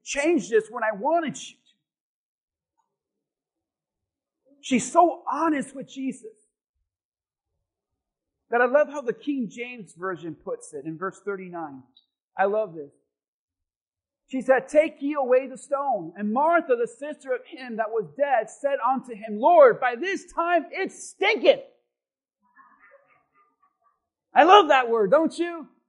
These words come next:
It stinketh. Maybe some of you here this morning are saying to the Lord, "Lord, my life stinketh right now. This situation stinketh.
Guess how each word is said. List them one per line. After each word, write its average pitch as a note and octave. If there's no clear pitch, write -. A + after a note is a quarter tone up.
It A#3+
stinketh. -
Maybe E4+
some F4+
of D#4
you D#4+
here D#4
this C#4+
morning C4+
are G#3+
saying D4
to C4
the C4
Lord, B3+
"Lord, D#4
my E4+
life C#4+
stinketh F#3+
right D#3+
now. -
This E4+
situation D#4
stinketh. -